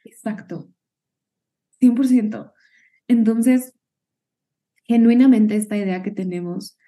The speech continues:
de que complacer a las demás personas es lo que va a hacer que una relación se sienta linda y ligera y estable, es todo erróneo.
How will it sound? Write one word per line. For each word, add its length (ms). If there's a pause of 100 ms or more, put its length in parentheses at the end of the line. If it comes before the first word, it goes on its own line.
(260)
de 180
que 360
complacer 600
a 60
las 180
demás 260
personas 540
es 80
lo 120
que 120
va 160
a 60
hacer 300
que 100
una 160
relación 520
se 100
sienta 520 (340)
linda 420
y 80
ligera 500
y 100
estable, 640 (340)
es 200
todo 220
erróneo. 540